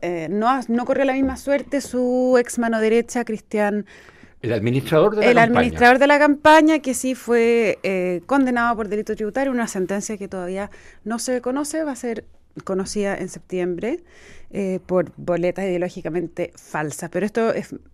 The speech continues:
Speaker 1: es bien increíble que ocurra, todo que, que se haya ido, eh, resolviendo el caso Meos después de un,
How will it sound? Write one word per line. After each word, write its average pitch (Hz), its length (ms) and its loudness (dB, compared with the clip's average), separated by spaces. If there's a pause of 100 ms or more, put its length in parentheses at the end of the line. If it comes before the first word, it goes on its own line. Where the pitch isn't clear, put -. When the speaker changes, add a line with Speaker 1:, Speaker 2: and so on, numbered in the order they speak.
Speaker 1:
es - 180 -8 (180)
bien 202 460 0
increíble 185 840 0
que 180 140 -4
ocurra, 208 640 -2 (760)
todo 220 320 2
que, 185 160 -4
que 190 140 -4
se 214 100 0
haya 208 220 4
ido, 220 200 2 (360)
eh, 165 300 -2 (240)
resolviendo 233 640 4
el 185 140 0
caso 214 360 0
Meos 214 320 2
después 202 260 -4
de 208 60 -4
un, 202 460 -2